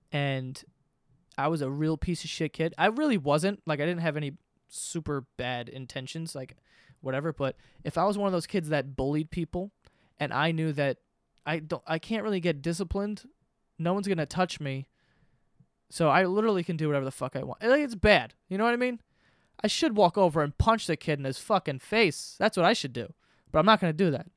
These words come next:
I'm just gonna throw him. <laughs> And then I started thinking about, <laughs> what if I was walking with my mom and some woman starts fucking her up and starts beating up my mom?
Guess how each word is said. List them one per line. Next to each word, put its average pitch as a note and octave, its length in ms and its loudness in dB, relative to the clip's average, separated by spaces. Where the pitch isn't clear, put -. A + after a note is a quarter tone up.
I'm F#3 100 0
just - 100 -6
gonna E3 140 0
throw F3+ 300 2
him. B2+ 120 -12
<laughs> - 80 -10
And B3+ 120 6
then E4 100 10
I E4+ 60 10
started B3 340 6
thinking A#3 260 2
about, A#3 300 6
<laughs> - 320 -20
what C#4 300 6
if F4+ 140 4
I C#4+ 100 8
was B3+ 140 6
walking B3 340 4
with A3+ 160 -2
my F#3 200 4
mom F#3 600 6
and G#3 180 2
some A#3 520 2
woman G#3+ 580 4
starts C4+ 400 4
fucking C#4+ 480 2
her E4+ 220 6
up E3 220 4
and A#3 100 2
starts C#4 280 6
beating C#4 440 2
up C#4 200 6
my B3+ 160 4
mom? A#3 420 4